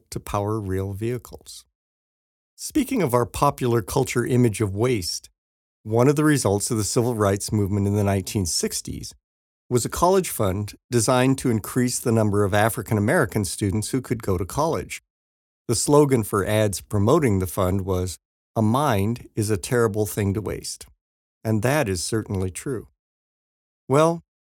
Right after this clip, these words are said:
food is also a terrible thing to waste. Recently, there's been quite a bit of public attention focused on that issue.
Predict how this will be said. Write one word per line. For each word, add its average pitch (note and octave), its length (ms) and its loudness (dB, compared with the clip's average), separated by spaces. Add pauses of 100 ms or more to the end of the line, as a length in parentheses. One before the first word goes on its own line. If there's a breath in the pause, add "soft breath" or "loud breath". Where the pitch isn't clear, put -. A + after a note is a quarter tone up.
(120)
food D3+ 520 2
is C3+ 220 0
also D3 380 0
a G2 40 -4
terrible F#2+ 380 -2
thing A2+ 240 -4
to F#2+ 80 -4
waste. - 460 -8 (640)
Recently, D#3+ 520 2
there's A#2 220 2
been A#2 220 2
quite A3 300 0
a C3+ 120 0
bit B2+ 120 4
of F#2 100 -4
public A#2+ 380 0
attention A2 500 -4
focused C3+ 540 -2
on G2 160 -2
that G2 200 -2
issue. A#2 380 -6